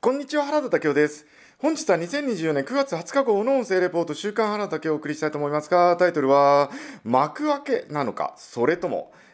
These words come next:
米利下げショック回避で新次元が始まったその先は、子だけで語る近未来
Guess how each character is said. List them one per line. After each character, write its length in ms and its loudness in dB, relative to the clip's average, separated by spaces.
米 400 -2
利 80 -18
下 180 -6
げ 140 -6
シ 160 -12
ョ 20 -14
ッ 60 -18
ク 100 -16
回 260 -8
避 120 -16
で 120 -6
新 300 -10
次 80 -12
元 160 -4
が 80 -6
始 160 -6
ま 120 0
っ 60 -10
た 120 2
そ 240 -6
の 120 -2
先 300 -8
は、 220 2
子 120 0
だ 140 2
け 80 -2
で 100 -2
語 100 -12
る 240 -6
近 140 -8
未 100 -6
来 160 -10